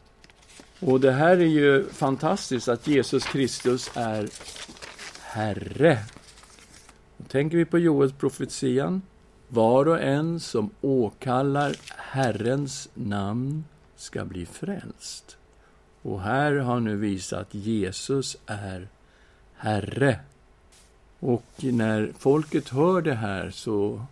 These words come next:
säger de till Petrus och de andra apostlarna,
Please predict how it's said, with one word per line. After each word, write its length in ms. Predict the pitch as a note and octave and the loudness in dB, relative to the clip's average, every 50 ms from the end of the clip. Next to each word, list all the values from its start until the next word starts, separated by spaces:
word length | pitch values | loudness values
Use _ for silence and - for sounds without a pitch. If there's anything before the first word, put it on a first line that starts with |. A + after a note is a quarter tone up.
| _ _ _ _ _ _ _ _ _ _ _ | _ _ _ _ _ _ _ _ _ _ _
säger 440 | - - - - C3 C3 C#3+ D#3+ F3 | -14 -4 2 6 8 8 8 8 6
de 200 | F3 E3+ D#3 C3 | 4 4 2 0
till 200 | - - D3+ C#3 | -2 -4 -6 -4
Petrus 680 | - - D3 C#3+ C#3 C#3 C#3 - D3 D3+ C#3+ - - | -2 0 2 2 2 0 -2 -2 -2 -2 -2 -2 -4
och 260 | - C#3 D3+ D#3+ - - | -2 -2 -2 -2 -2 -2
de 160 | D#3+ D3+ D3+ | -2 0 2
andra 280 | D3+ C#3 C3 B2 B2+ B2 | 2 2 2 2 0 0
apostlarna, 840 | A#2+ - - B2+ A#2+ A2+ - - - A#2+ A2+ A2 A2 G#2+ A2+ C3 | 0 0 0 0 0 0 -2 -6 -4 -4 -2 -2 -2 -2 -4 -6